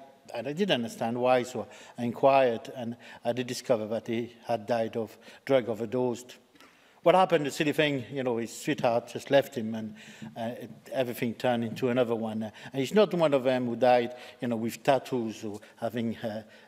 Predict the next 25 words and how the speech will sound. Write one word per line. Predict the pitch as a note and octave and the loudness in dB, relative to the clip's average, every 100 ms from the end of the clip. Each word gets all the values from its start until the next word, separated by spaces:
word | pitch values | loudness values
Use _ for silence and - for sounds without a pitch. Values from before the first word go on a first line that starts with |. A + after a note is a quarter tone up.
| - | -12
uh, | A#2 | -12
been, | G#2+ A#2+ A2+ A2+ | -6 -4 -4 -4
uh, | A#2 A2 B2 A#2 | -6 -8 -10 -12
uh, | |
doing | A2+ B2 B2 | -6 -2 0
anything | B2+ A#2 A#2 | 0 -2 -4
illegal. | A2 B2 C3 A2 G#2+ G#2 - - - | 0 2 2 -2 -10 -12 -20 -18 -10
Uh, | A2 A2 - | -10 -10 -12
he | A#2+ | -14
just, | G#2+ B2+ G#2+ - - | -8 -6 -6 -12 -16
uh, | A2+ | -8
died | B2+ A2+ A2 | -4 -4 -4
of | B2 A#2 A2 | -6 -8 -6
overdose. | A2+ G#2 G#2 A#2 A2+ | -8 -8 -8 -8 -6
This | C3 C3 | -8 -2
story | G3 F3 D#3 - - - - | 4 4 2 -4 -16 -20 0
demonstrates, | C#3+ D3+ - D3+ B2+ A2+ - - | 2 2 0 2 2 0 -12 -16
uh, | - - - - - - | -18 -18 -20 -20 -20 -2
that | C#3 C3+ | 0 2
everyone | D3+ D3 C#3 C3+ B2 | 2 4 4 2 0
could | C#3 | -4
be | B2 | 0
led | B2+ C#3 C3+ | 4 4 2
to | |
believe | B2+ C3 B2+ | -2 0 0